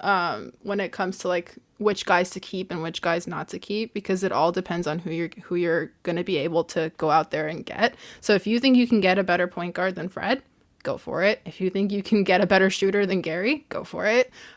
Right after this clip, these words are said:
Um, I'm sorry, that may sound, like, cold, but like I said, I've turned <laughs> numb about the Raptors, and I, I only have, like, an emotional attachment to, like, Pascal and O G at this point, and, uh, okay, and I guess Jakob a little bit, but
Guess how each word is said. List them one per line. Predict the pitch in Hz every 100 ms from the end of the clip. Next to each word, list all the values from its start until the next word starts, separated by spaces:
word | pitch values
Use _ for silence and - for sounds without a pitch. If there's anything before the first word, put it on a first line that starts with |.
| _
Um, | 190 190 180 180 - _
I'm | 190
sorry, | 190 185 180
that | 180
may | 180 185
sound, | 196 180
like, | 165
cold, | - 214 185
but | 185
like | 180 175
I | 180
said, | - 165
I've | 160 180 -
turned | 175 196
<laughs> |
numb | 180 196
about | 220 226 240
the |
Raptors, | 277 285 320 330 370 269
and | 208 190
I, | 185 196 196 - - -
I | 214
only | 247 302 381
have, | 311 262 262
like, | 240 214 - - -
an | 214
emotional | 208 196 220 - 226
attachment | 226 196 202 214 196
to, | 180
like, | 180
Pascal | - - - -
and | -
O | - 190
G | - -
at | -
this | 196
point, | - - 156 -
and, | - - -
uh, | -
okay, | 202 190 165
and | 160
I | 160
guess | 160 175
Jakob | - 131 - - -
a | -
little | 78 - -
bit, | - -
but | - 123